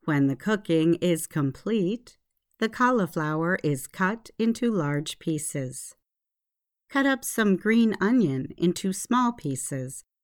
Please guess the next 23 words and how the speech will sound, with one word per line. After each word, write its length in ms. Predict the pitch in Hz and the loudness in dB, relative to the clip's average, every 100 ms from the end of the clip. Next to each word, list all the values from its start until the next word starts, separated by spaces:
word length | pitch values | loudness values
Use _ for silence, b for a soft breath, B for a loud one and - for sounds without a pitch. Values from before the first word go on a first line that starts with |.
| - | -2
and 220 | 139 131 | 0 0
throw 300 | - 160 170 | -2 2 2
some 280 | 190 180 190 | 2 2 4
on 200 | 190 196 | 4 2
top 400 | - 151 139 - - | -2 -4 -6 -8 -6
of 140 | 190 | -4
each 340 | - 156 - - | -4 -6 -6 -6
piece. 560 | 165 131 120 - - _ _ _ _ _ _ _ _ | -4 -4 -6 -12 -18 _ _ _ _ _ _ _ _
It 160 | - 170 | -2 2
adds 440 | 180 180 170 - - | 4 4 2 -2 -4
a 100 | 175 | 2
nice 600 | 175 180 233 240 240 - - | 4 4 2 0 -2 -12 -6
fresh 400 | - 170 - - - | 0 0 0 -8 -8
edge 520 | 151 143 127 120 - _ _ _ - | -4 -2 -4 -8 -16 _ _ _ -2
to 120 | 151 | 0
the 240 | 143 139 - | 2 -2 0
already 520 | 185 180 170 151 143 | 2 2 2 0 -2
complex 760 | 135 - 196 185 170 143 - - | -2 0 2 0 -4 -6 -8 -6
flavor 640 | 226 220 156 135 139 - _ _ _ - | -2 -2 -2 -6 -8 -12 _ _ _ 0
of 180 | 208 | 0
the 120 | 202 196 | 0 0
roasted 500 | 143 131 - 139 - | 0 -2 -4 -6 -6
cauliflower. 920 | 151 135 120 - 123 127 135 135 | -6 -6 -8 -10 -10 -10 -12 -14